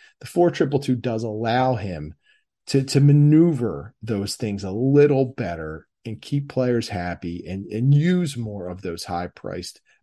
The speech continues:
big ego players that he has in the attack. In the end, though, I, I still think this is a four two three one team. And, and I'm not, like, the diehard four two three one guy. I do like the formation, but I always,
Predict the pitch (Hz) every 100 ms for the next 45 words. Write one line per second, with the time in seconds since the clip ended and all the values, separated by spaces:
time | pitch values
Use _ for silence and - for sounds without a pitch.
0 | - 127 117 110 104 90 92 - 85 82
1 | 82 80 82 76 71 71 76 71 - 55
2 | - _ _ _ _ _ _ _ _ _
3 | 185 190 180 180 165 107 73 62 - _
4 | _ _ _ _ _ _ _ - _ -
5 | 95 107 - 131 120 - 131 113 98 -
6 | 98 98 87 120 101 - - 98 - 101
7 | 98 92 90 87 - 104 85 76 85 -
8 | - - - _ _ 156 156 156 156 151
9 | 135 - 110 104 113 107 110 110 110 -
10 | 110 101 - 113 95 - 98 90 95 92
11 | 117 110 80 78 92 135 107 85 120 135
12 | 117 - 135 123 107 92 95 90 92 95
13 | 98 104 98 92 -